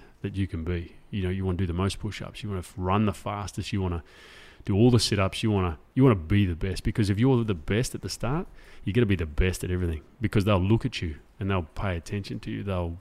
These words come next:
they'll, they'll nurture you. They'll say, "Look, that, that, that guy, drive right there. That's drive." And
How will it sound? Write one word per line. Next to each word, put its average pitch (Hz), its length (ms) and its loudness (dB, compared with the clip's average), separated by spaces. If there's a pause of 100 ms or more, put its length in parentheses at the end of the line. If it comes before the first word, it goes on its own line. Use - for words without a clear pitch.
they'll, - 300 -10
they'll 95 320 -6 (100)
nurture 107 480 4
you. 85 400 -4
They'll 92 400 -2 (720)
say, 85 200 -4
"Look, 90 180 -4
that, 104 160 -8
that, 107 220 -8
that 104 100 -2
guy, 101 320 -2 (560)
drive 85 640 -2 (280)
right 92 180 -8
there. 92 140 -8
That's 101 200 -8
drive." 85 520 -6
And 98 240 -4